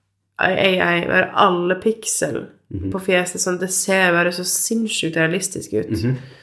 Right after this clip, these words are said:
Speaker 1: Eh, og det var faktisk s-, veldig creepy.
Speaker 2: Ja, det vil jeg tro.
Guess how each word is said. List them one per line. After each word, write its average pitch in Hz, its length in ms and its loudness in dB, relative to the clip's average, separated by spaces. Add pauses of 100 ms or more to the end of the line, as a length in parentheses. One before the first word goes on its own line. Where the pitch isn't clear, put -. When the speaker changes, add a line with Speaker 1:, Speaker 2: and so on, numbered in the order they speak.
(540)
Speaker 1:
Eh, 180 260 2
og 185 80 0
det 220 100 6
var 254 160 4
faktisk - 540 -8
s-, - 340 -6 (240)
veldig 160 320 -2
creepy. - 300 -10 (340)
Speaker 2:
Ja, 104 60 0
det 95 120 2
vil 82 80 -4
jeg 113 120 -2
tro. 80 160 -6